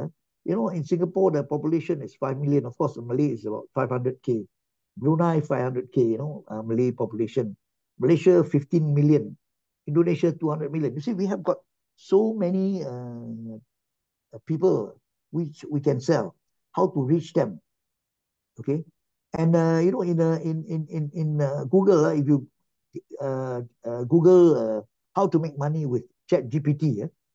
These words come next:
uh, it shows a hundred and five million, uh, search, searches. Okay,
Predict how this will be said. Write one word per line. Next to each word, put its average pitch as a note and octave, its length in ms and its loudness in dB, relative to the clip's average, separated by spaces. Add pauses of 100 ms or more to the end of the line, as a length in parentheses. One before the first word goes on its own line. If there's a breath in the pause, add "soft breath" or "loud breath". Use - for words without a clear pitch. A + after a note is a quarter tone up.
(300)
uh, - 60 -4
it - 120 -4
shows - 300 4
a C3 180 -8
hundred G#3+ 320 -4
and C#3 80 -8
five E3+ 220 2
million, D#3+ 480 4
uh, G#2 420 -6 (680)
search, - 360 0 (120)
searches. - 560 2 (920)
Okay, D3+ 160 0